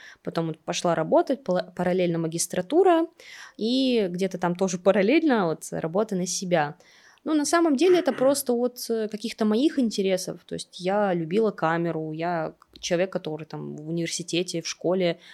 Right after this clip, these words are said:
все время там был ведущим каким-то, где-то что-то организовывал. И мне просто нравилось именно вот что-то снимать, просто для себя,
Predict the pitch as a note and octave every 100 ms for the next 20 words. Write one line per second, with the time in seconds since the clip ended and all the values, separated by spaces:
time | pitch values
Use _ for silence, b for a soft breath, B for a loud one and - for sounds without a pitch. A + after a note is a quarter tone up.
0 | B - - F3 F3+ F3 F3 D#3 D3+ D3
1 | D3 F3+ F3 F#3+ - F3 F3 F3 - E3
2 | D#3+ D#3+ D#3 D#3+ D#3+ E3 F3 F3+ F3 E3+
3 | E3 F3 F#3 E3+ E3+ E3 D#3+ D#3 D#3 B
4 | B - F#3+ F#3+ G3+ G3 F#3 A3+ A#3+ F#3+
5 | F3 F#3 F3 E3+ D#3+ D#3 - - F#3+ F#3+
6 | - F3+ F#3 B3 F#4 - - G#3 - F3+
7 | E3+ - F3 G3+ C4